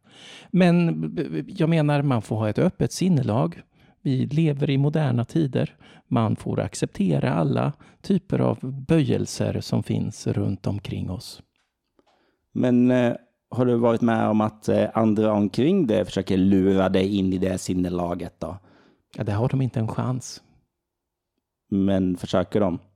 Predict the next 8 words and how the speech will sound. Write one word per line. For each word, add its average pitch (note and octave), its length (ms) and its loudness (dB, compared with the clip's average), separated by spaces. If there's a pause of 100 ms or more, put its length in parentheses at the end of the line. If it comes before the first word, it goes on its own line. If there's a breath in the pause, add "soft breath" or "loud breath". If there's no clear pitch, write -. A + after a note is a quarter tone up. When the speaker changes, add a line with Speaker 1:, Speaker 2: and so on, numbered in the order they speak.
(180)
Speaker 1:
Ja, D3 1120 0
det B2+ 120 -4
är F#2 60 -10
ju, G2 160 -6
finns F#2+ 340 -8
ju D#3 320 0
ryggdunkarmentalitet C3+ 2000 -2
och, C3+ 240 0